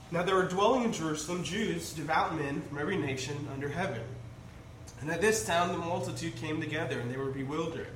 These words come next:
because each one was hearing them speak in his own language. And they were amazed and astonished, saying, "Are not these men speaking Galileans?" <coughs> "And how is it that we hear, each of us, in his own native language?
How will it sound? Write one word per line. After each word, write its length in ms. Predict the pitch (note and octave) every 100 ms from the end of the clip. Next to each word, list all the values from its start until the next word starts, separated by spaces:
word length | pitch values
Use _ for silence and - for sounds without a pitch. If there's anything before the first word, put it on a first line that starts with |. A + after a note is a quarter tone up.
| - - - -
because 200 | D3 D#3+
each 200 | F#3 F3
one 200 | F3+ F3+
was 180 | E3
hearing 240 | - F#3 E3+
them 100 | D3+
speak 440 | - - F3+ E3+
in 60 | D3+
his 140 | C#3+
own 160 | C#3+ C#3
language. 640 | C#3+ D#3 A#2 G#2 - - - - - - - - - - -
And 100 | D#3+
they 60 |
were 200 | E3+ E3
amazed 600 | E3 F#3 F#3+ G3+ G3+ -
and 100 | D#3+
astonished, 540 | D#3 - D#3+ D#3+ C#3 -
saying, 360 | D#3+ D#3 D3+
"Are 60 | C3
not 320 | C3+ E3 E3
these 200 | E3+ -
men 380 | C#3+ C3+ C3+ C3
speaking 680 | - - E3 - C3+ - - - - -
Galileans?" 880 | B2+ B2+ C#3 D#3+ G#2 G2+ - - - - - - -
<coughs> 480 | - - - -
"And 840 | - - D4+ C3 - - C#3+ - - - - - - - - - - - - - - D#3
how 200 | F#3+ G#3
is 140 | G#3+
it 80 | A3
that 80 | G3
we 80 | F3
hear, 300 | - A#3 G3
each 220 | G#3+ -
of 80 | F#3+
us, 260 | D3 - D#3+
in 60 |
his 140 | E3 E3
own 260 | F3+ F3+
native 260 | E3+ E3+ D#3+
language? 680 | F3 G3+ B2+ A2 - -